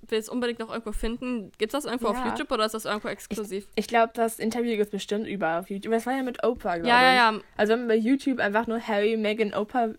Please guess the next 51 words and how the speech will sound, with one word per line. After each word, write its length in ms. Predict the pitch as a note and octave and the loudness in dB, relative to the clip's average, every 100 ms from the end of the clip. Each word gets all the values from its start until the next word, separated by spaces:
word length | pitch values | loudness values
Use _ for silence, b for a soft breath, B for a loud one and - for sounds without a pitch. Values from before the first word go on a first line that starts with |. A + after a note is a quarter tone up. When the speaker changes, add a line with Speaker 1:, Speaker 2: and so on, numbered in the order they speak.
| _ - | _ -6
Speaker 2:
Interview 340 | A3 A#3 A3+ | -2 -2 -2
eingibt, 360 | F3+ A3 A#3 - | -2 -2 -2 -4
kriegt 180 | - A3+ | -10 -4
man 100 | G3+ | -4
das 120 | G3 | -4
bestimmt. 520 | G3+ - G#3 F3 F#3 | -8 -2 -2 -2 -6
Speaker 1:
Ja, 320 | G3+ G3+ G3 - | -2 2 2 0
Speaker 2:
Aber 120 | - | -6
Speaker 1:
es 120 | - | -8
interessiert 460 | A#3+ - B3+ C4 A3 | -6 -6 -6 -6 -6
mich 120 | A3+ | -4
Speaker 2:
von 120 | A3+ | -2
Speaker 1:
so 60 | A3 | 0
Speaker 2:
dem, 80 | B3 | 0
Speaker 1:
sehr. 120 | F3+ F#3 | 0 -2
Speaker 2:
was 60 | |
ich 40 | G#3 | -2
gesehen 400 | G#3 F#3+ G#3+ G#3+ | -4 -2 -2 -2
hab, 200 | G3 G3+ | -4 -4
war 160 | G3 F#3+ | -4 -4
ich 80 | |
so, 120 | - E3 - - | -8 -12 -10 -6
„Oh 180 | F#3+ G#3 | -4 -2
mein 240 | F#3+ F#3 | -4 -4
Gott.“ 100 | E3 | -4
Speaker 1:
Prinz 260 | A#3 G#3 - | -4 -6 -2
Harry 240 | A3 C4 | 2 2
hat 200 | A#3 A3 | 0 -2
ja 100 | A3 | -4
auch 100 | A3 | -4
irgendwie 220 | A3 A#3+ B3+ | -8 -6 -6
gesagt, 360 | A#3+ A3 A3 | -4 -4 -4
dass 140 | A#3 - | -8 -8
er 160 | G#3+ | -6
sich 180 | G#3 - | -6 -8
halt 240 | G#3 G#3 | -8 -8
richtig 280 | A#3 - G#3 | -10 -12 -8
Sorgen 320 | A3 G#3+ A#3 | 0 0 0
um 120 | A3 A3 | -4 -4
Meghan 300 | G#3+ A3 G#3+ | -4 -4 -6
gemacht 380 | G#3+ G#3+ - B3+ | -4 -4 -6 -8
hat 160 | A3+ b b b | -8 b b b
und 200 | - A3+ | -8 -4
nicht 220 | A3+ A3+ | -4 -2
wollte, 220 | G#3 G#3+ G#3 | 0 0 -2
dass 100 | A3 | -6
es 100 | G3+ | -6
so 40 | - | -2
endet 300 | G#3 G#3+ A3+ | 0 0 -4
wie 60 | |
mit 180 | G#3 | -6